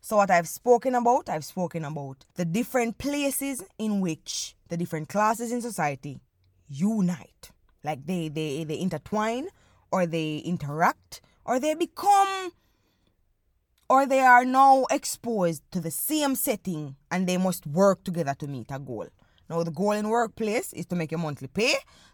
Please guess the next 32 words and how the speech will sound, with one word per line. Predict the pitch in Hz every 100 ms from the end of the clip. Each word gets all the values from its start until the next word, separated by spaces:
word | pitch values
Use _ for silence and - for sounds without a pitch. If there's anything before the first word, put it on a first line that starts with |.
| -
The |
goal | 190 208
in | 196 202
school | - 349
is | 339 320
to | 277
get | 285
an | 277
education. | 269 214 208 151 - 73 - _ _
Going | 214 311 349 320 208
back | 311 349 -
to |
what | 359 285
I | 240 214
said | - 202 -
earlier | 240 262 254 185
now, | 139 - -
I | 277
find | 302 320 320
it | 302 -
so | - 311 302 302
strange | - - 277 302 302 302 269 208 160 120 -
when | 247
that | 262 262 233
one | 240 269 320 330
child | - 269 185 160 165 220 - _ _
who's | 311 311
been | 220 302 277 196
given | 214 320 320 302
it | 247 -
all | 196 151 113 - _ _ -
look | 254